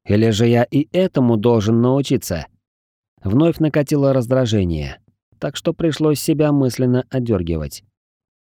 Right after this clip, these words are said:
Самоконтроль, ключ ко всему. Каждая из сущностей питается эмоциями, чувствами и помыслами. Гневом ты подкармливаешь демона внутри себя,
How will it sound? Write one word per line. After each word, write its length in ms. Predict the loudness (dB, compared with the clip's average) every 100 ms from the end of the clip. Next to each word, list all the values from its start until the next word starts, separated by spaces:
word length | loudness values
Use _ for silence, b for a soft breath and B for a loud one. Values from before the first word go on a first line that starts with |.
| _ -14
Самоконтроль, 960 | -4 -2 0 0 0 2 2 2 -2 -10 _
ключ 320 | 0 2 2 0
ко 120 | -4
всему. 440 | 0 0 0 -4 -10 _ _ _ _ _ _ _
Каждая 600 | 2 2 2 2 2 2
из 120 | 0
сущностей 680 | 0 -2 0 -2 -2 -2 -2
питается 680 | 0 0 0 0 0 0 0
эмоциями, 800 | 2 0 0 -2 -2 -2 -4 -6 _
чувствами 800 | 0 0 0 0 0 0 -2 -6
и 140 | -4 -2
помыслами. 760 | 0 0 0 0 -2 0 -2 -8 _ _ _ _ _
Гневом 640 | 0 2 2 2 0 -4 -10 _
ты 140 | -2 0
подкармливаешь 920 | 0 0 0 2 2 2 2 2 0
демона 540 | 0 0 0 -2 -4
внутри 400 | -2 -4 -2 -4
себя, 440 | -2 -2 -2 -4